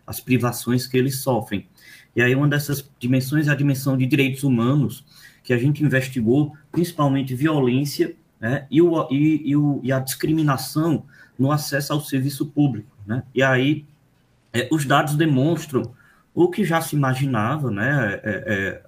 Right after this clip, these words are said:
a maior parte, né, ma-, oitenta por cento da população, né, da, da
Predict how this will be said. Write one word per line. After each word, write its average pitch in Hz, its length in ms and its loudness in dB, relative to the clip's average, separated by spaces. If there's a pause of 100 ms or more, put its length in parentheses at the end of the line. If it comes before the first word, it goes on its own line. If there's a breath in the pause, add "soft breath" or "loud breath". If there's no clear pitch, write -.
(120)
a - 80 -8
maior 123 300 0
parte, - 760 -2
né, 117 200 -4
ma-, - 560 -8 (320)
oitenta 127 520 -4
por - 100 -20
cento 113 320 -6
da - 80 -6
população, 107 720 -4 (640 loud breath)
né, 101 140 -2
da, 90 80 -4 (180)
da 104 140 -6